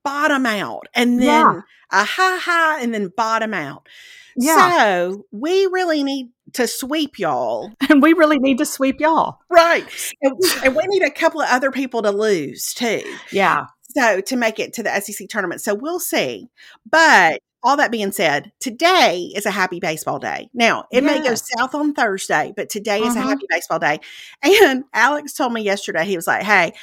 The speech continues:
Speaker 1: I'm not scheduling to work next week, just F Y I." It's like his vacation week because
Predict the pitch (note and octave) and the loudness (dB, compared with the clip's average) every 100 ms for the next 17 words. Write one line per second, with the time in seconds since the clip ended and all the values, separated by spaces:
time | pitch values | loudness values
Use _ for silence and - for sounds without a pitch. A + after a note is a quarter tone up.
0 | - - G#3 B3+ G3+ - G3+ G3+ F3 F3 | -20 0 2 2 0 -2 -2 0 -2 -2
1 | E3+ D#3 D3 C3+ D#3+ D3+ - D3 - D#3+ | -2 2 2 0 -4 -4 -6 -6 -6 -6
2 | A#2+ D#3 F3 D#3 A#2+ D3+ - G#3 A#3+ G#3+ | -4 -2 2 2 4 2 2 0 0 2
3 | A3 G#3 F3+ F3 E3 E3+ D#3+ D3 B2 - | -2 0 -6 -2 -4 -4 -8 -6 -8 -6
4 | F#3+ A3 F3+ | -6 -4 -6